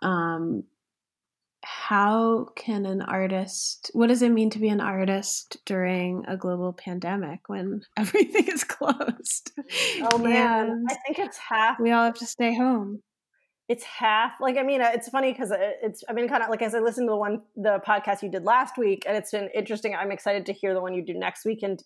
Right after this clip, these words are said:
Speaker 2: hear what people, 'cause I'm sure you'll ask this question again and everyone will respond. Um, but at this point, I'm like, I think it's half taking care of yourself and, like, uh, being alone. And then there's ha-,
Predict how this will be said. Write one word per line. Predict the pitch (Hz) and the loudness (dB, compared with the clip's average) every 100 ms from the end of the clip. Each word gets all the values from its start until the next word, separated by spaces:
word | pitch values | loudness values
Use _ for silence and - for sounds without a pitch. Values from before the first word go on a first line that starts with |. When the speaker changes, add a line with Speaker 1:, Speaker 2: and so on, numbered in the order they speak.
| _ | _
Speaker 2:
hear | 202 190 | -2 0
what | 190 196 - | 2 -2 -2
people, | 196 180 180 175 - | -6 0 2 2 0
'cause | 196 | 0
I'm | 240 | 0
sure | - 233 220 208 | 2 2 4 4
you'll | 202 | 4
ask | 175 - | 2 0
this | 175 | -4
question | 185 - 180 | -8 -8 -6
again | 196 190 | -2 -2
and | 185 | -2
everyone | 175 180 165 | -4 -6 -6
will | 156 | -8
respond. | 139 - 175 151 156 - - - - - | -8 -4 -4 -4 -10 -16 -20 -20 -20 -2
Um, | 196 190 175 208 | 0 0 0 0
but | 208 - | 0 0
at | 208 - | -2 2
this | 285 - | -2 0
point, | 285 247 | 0 2
I'm | 208 | 2
like, | 202 190 165 - _ _ _ - | 2 0 -2 -6 _ _ _ 0
I | 226 | 0
think | 220 240 240 | 2 -2 -2
it's | 220 | -4
half | - - 214 202 214 - - | -8 0 2 2 0 -14 -8
taking | 240 233 277 | -6 -2 -2
care | - 196 | 0 -2
of | 190 | -2
yourself | 175 175 180 160 196 214 - | -4 -4 0 2 2 -2 -4
and, | 208 | -2
like, | 190 185 196 - - 240 - _ 185 | 0 -2 -4 -14 -20 -20 -20 _ -10
uh, | 160 - - | -10 -14 -4
being | 220 214 | -2 2
alone. | 202 180 170 180 226 330 370 _ _ _ _ _ _ | 2 2 2 2 2 0 -4 _ _ _ _ _ _
And | 233 247 | 2 4
then | 220 | 4
there's | 220 220 | 2 0
ha-, | - - | -4 -10